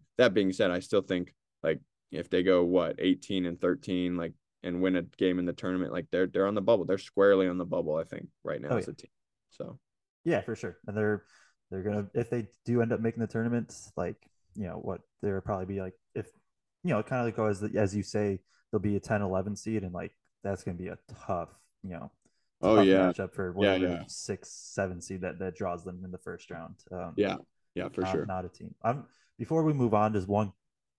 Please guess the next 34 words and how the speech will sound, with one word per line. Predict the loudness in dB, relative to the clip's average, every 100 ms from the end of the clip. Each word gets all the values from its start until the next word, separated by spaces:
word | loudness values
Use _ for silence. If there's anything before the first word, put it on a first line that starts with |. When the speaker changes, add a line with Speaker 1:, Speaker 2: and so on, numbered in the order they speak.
| -6
Speaker 2:
you | -2
know, | -2
kinda | 0 -2 -2
just | -6 -6
popped | -4 -4
into | -4 -6
my | -4
head. | -2 -4 -8 _ _ _ _
Let's | 0 2
say | 4 2 2
Penn | 2 0
State | 0 0
was | 2 2
in | 0
the | 2
A | 0
C | -2 -6
C | -8 -4 -2 0
or | -2 -2 -4 -8 _ 0
Pac-twelve | 0 0 -4 -2 -2 -2 -4
or | -6 -6 -10 _ -4
even | -2 -2
S | -4 -8
E |
C, | -10 -6
although, | -4 -4 -2
you | -4
know, | -2
S | -2
E | -4
C | -6
is | -4
really | -2 -2
good. | -2 -4